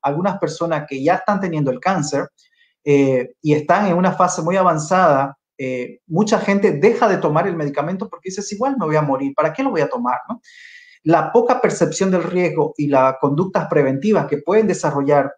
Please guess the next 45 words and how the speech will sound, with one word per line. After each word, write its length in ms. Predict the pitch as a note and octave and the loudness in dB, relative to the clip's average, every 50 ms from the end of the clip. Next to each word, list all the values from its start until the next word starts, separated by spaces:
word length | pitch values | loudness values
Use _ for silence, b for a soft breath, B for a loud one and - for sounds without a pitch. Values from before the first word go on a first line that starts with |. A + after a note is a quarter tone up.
| _ | _
para 260 | - D#3+ E3+ C#3 C3 C3 | 2 2 4 2 2 0
tener 300 | C#3+ C3+ D3 F3 G3+ G3 | -2 -2 -2 -2 -2 -2
un 180 | F3 E3+ E3 | -2 -4 -4
cáncer 440 | D3 - D#3+ E3+ F#3 F#3 D#3+ C#3 - | -2 0 0 0 0 -2 -6 -8 -6
paliativo 680 | - B2+ B2+ B2+ B2+ - F#3+ G#3+ G3+ G3+ B3 - - _ _ | -4 -4 -4 -4 -6 -4 -2 0 2 2 0 0 -4 _ _
es 120 | - D3+ - | -16 -14 -6
sumamente 640 | G3 F#3 F3 E3+ F3 F3+ E3+ - E3+ D#3 D3+ D3+ - | -2 -2 -2 0 -2 -4 -4 -2 -2 -2 -2 -2 -2
alarmante 640 | C3 C3+ C3+ C3 C3+ C3+ C#3+ D#3+ F3+ F#3+ F3 D3 C3 | -2 -2 0 0 0 0 2 2 2 2 2 0 -2
en 60 | B2 | -4
las 120 | A#2+ - | -4 -6
personas. 460 | - A#2+ A#2 - - C3 A#2+ A#2+ B2 - _ _ _ _ | -8 -10 -10 -8 -6 -6 -6 -6 -6 -10 _ _ _ _
Muchas 300 | - - - - G#3 G3 | -6 -4 -2 -2 -2 -2
personas 420 | G3+ F#3 D3+ - G3 F#3+ F3+ D#3+ D3 C#3 | -2 -2 -2 0 0 0 -2 -2 0 2
dejan 360 | F3 A3+ A3+ - F3+ D3 C3 | 4 4 4 2 0 -2 -2
el 80 | B2 A#2+ | -2 -2
tratamiento 600 | - B2+ - - B2+ C#3 C#3+ D3 D3 C#3+ - A#2 | -4 -4 -4 -4 -4 -2 -2 -2 -2 -4 -4 -6
por 220 | - B2 A#2+ - B2+ | -6 -6 -10 -8 -8
nada 220 | B2+ C3 B2+ B2+ | -6 -4 -4 -4
más 180 | B2 B2 B2+ B2+ - | -4 -6 -8 -10 -10
que 160 | - B2+ B2 | -10 -8 -6
no, 340 | B2 C3 C3+ C3+ C3+ C3 - _ _ _ _ _ - | -4 0 0 0 0 0 -4 _ _ _ _ _ -8
eh, 380 | - C3 B2+ A#2+ A#2+ A#2 A#2 - | -4 -2 -2 0 -2 -2 -4 -4
no 240 | C#3+ C#3+ D3+ F#3+ F#3+ | -2 0 2 2 2
tienen 240 | F#3+ A3 G#3+ G3+ F#3 | 4 2 2 2 2
estas 220 | D#3+ D3+ E3+ D3+ | 0 -2 -4 -4
conductas 380 | - C#3 B2+ C3 C3 - C3 - | -4 -4 -4 -6 -8 -10 -12 -12
preventivas, 640 | - - B2+ B2+ C3 C3 _ - D3 C#3 B2 - | -10 -8 -8 -8 -8 -10 _ -8 -6 -6 -6 -6
¿no? 200 | - G3+ A3+ G#3 _ _ B B B B B B B B B B B B B B B B _ _ _ _ _ | -6 -8 -8 -10 _ _ B B B B B B B B B B B B B B B B _ _ _ _ _
Esto 300 | - A3 A#3+ A#3+ - C#4 | 4 4 4 6 6 6
yo 160 | A#3+ A#3+ A#3 | 8 8 8
quería 260 | A#3 B3 A#3 A#3 A3+ A3+ | 6 6 6 8 8 8
darlo 320 | A3 A3+ A3+ A#3 A3+ A3+ | 8 6 6 4 4 4
como 200 | A#3 G#3+ F#3+ G#3 | 4 2 2 2
una 100 | G#3 G#3+ | 2 2
introducción 800 | G#3 G3 G#3 G3+ F3 F3 E3+ F3 - - G#3 G#3 A3 G#3+ G#3 - | 0 0 0 0 0 0 -2 -2 -2 0 0 0 0 0 -2 0
para 160 | G3 D#3+ D#3+ | 0 0 0
el 120 | D#3 D#3 D#3 | 0 -2 -2
tema 300 | G3+ G#3+ A#3 A#3+ A3+ - | -4 -2 -2 -2 -4 -4
que 100 | - E3 | -2 -2
vamos 260 | D3+ D3+ E3+ E3 D#3 | 0 0 -2 -4 -8
a 40 | D#3+ | -8
hablar 260 | D3 C#3+ C#3 C#3+ C#3+ | -6 -4 -4 -4 -4
hoy 140 | C#3 C#3+ C#3 | -6 -6 -6
día, 260 | D#3+ G#3 G#3 D3 B2 | -6 -6 -4 -4 -4
¿no? 280 | B2 C#3+ C#3 F#3 G3 | -6 -8 -12 -14 -16